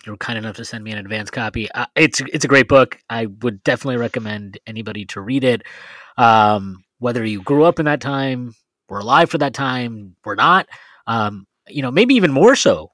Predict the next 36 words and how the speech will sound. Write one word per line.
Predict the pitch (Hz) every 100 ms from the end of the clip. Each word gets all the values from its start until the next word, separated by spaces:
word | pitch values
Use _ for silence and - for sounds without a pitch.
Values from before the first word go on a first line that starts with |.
| -
uh, | 107 104
for | - 120
the |
younger | 117 151 165
fans | - 98 95 85 - -
to, | - 110 98
to | 92 117
learn | 104 147
about | 107 101
that | 110 98
team | 151 135 113
and | 107
understand | 113 104 120 110
why, | 101 104 107 107 101 - - - - - -
um, | 113 107 104 95 95 95 _ _ _ -
old, | 127 127 127 101 92 _ _ _ _
old | 147 156 135
men | 139 139
like | 127 120
myself | 127 113 - 123 104 - -
will | 107
always | - 120 110 104
reference | 110 98 - 107 95 -
the | 117
greatness | 104 113 92 98 -
of | 95
the |
nineties | 92 95 98 92
Knicks | 95 87 -
and | 87
how | 107 104 98 95
that | 95 -
toughness | - 101 98 90 -
was | 90 87 -
endearing. | 101 95 98 87 87 - - - -
Um, | - 123 117 110 104